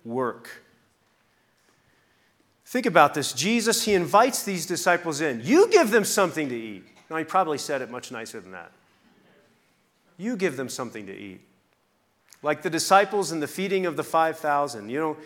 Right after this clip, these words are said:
he, he, you give them something to eat. He wanted them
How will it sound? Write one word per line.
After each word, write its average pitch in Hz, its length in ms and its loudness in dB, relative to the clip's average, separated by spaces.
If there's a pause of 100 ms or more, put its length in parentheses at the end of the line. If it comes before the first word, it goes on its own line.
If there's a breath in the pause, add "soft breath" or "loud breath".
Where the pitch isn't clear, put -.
(200 loud breath)
he, 208 300 -6
he, 202 720 -8 (840 soft breath)
you 247 280 4
give 190 240 4
them 151 100 0
something 131 300 -2
to 120 60 -2
eat. 113 140 -6
He 208 200 2
wanted 196 560 2
them 113 380 -2